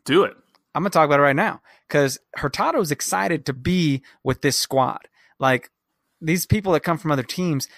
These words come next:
Speaker 2: they don't wanna play Kansas City, but they wanna be on Kansas City. They wanna know,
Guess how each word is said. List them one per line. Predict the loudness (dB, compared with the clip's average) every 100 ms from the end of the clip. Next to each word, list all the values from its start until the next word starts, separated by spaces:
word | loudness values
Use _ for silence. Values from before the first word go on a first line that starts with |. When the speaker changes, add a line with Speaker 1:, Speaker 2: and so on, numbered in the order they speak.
| _
Speaker 2:
they | -2 0
don't | 0 -2
wanna | -4 -4 -4 _ _ -14
play | -4 -2 -2
Kansas | -2 -4 -4 -4
City, | -4 -4 -6 _ _ _ _
but | -6
they | -2
wanna | 2 2
be | 0 0 0 2 -2 -6 _ -4
on | -4
Kansas | -2 -2 -2 -4
City. | -4 -2
They | 0
wanna | 2 0
know, | 2 2 2 2 -2